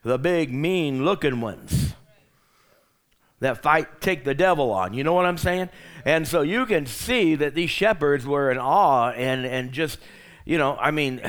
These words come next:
these guys, I don't even know if they could sing good.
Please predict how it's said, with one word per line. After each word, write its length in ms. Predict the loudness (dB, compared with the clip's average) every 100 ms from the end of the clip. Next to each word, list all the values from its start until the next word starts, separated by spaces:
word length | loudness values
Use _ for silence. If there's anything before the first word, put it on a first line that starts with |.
| -8 -4
these 320 | -2 0 0
guys, 420 | 2 2 0 -2
I 180 | -4 -2
don't 100 | 0
even 120 | 0
know 140 | 0
if 60 | 0
they 100 | -2
could 140 | -2
sing 280 | 0 0 -2
good. 380 | -4 -8 -10